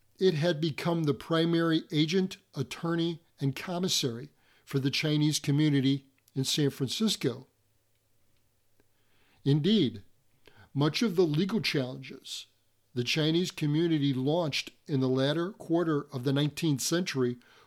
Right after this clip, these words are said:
were funded and driven by the Chinese Six Companies. The organization existed because of need.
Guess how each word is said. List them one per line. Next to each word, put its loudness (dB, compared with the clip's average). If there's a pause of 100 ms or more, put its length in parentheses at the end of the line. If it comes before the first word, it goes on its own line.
were 2
funded -2 (140)
and -2
driven 2 (100)
by -2
the 0
Chinese -2
Six -4
Companies. -8 (3500)
The -2
organization 2 (960)
existed -4 (240)
because -2 (200)
of -4
need. 2